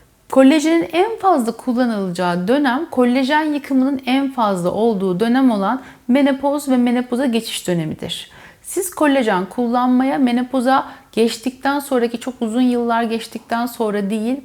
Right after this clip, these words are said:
bu döneme geçerken bu dönemdeki vücuttaki eksikleri yerine koymak için mümkünse glisinli formları ile birlikte kullanmanın çok kıymetli olduğu unutulmamalıdır.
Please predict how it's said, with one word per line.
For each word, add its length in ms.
bu 120
döneme 300
geçerken 840
bu 100
dönemdeki 580
vücuttaki 480
eksikleri 720
yerine 360
koymak 460
için 320
mümkünse 600
glisinli 680
formları 460
ile 260
birlikte 400
kullanmanın 680
çok 240
kıymetli 480
olduğu 300
unutulmamalıdır. 1040